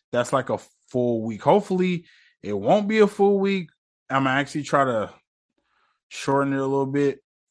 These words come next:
But, uh, yeah, we'll see. So, uh, yeah, more Straight Outta Marvel content coming very soon. Be on the lookout. Stay tuned.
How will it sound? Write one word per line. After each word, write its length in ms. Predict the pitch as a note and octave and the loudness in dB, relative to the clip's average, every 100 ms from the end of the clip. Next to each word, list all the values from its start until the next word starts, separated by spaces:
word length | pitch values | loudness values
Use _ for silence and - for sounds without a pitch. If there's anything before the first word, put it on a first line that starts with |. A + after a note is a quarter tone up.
| _ | _
But, 180 | A#2 A2+ | -8 -4
uh, 340 | G#2 F#2 E2+ F2+ _ _ _ - | -4 -6 -10 -16 _ _ _ -12
yeah, 160 | B2+ | -8
we'll 200 | A2 A2 | -6 -6
see. 280 | G2+ G#2+ F2+ _ _ _ _ | -8 -12 -16 _ _ _ _
So, 240 | - A#2 | -4 -2
uh, 100 | A2 G2+ | -2 -2
yeah, 380 | A#2 B2+ G#2+ - - | -2 -2 -2 -6 -4
more 260 | A#2+ G#3 | 4 6
Straight 280 | G#3+ - G3 | 6 6 6
Outta 180 | F3+ E3+ | 8 6
Marvel 320 | D#3+ D#3 D3+ | 4 4 2
content 600 | C#3 D#3+ D3 C3+ D3 B2+ | -4 0 0 0 -2 -2
coming 440 | - C#3+ C#3 B2 G#2+ | -2 0 0 -2 0
very 320 | C3 C#3 C3 | 0 0 -2
soon. 500 | - C3+ C3 B2 G2+ | -4 -4 -4 -4 -6
Be 200 | B2+ C3+ | -6 -6
on 160 | C3+ C3+ | -6 -4
the 80 | A2 | -4
lookout. 560 | A#2 C3 B2+ B2+ A2 | -4 -6 -2 -2 -2
Stay 320 | - - F#3+ | -6 -2 -2
tuned. 640 | G#3 - G#3+ G3+ F#3+ F#3+ | -2 0 2 2 2 0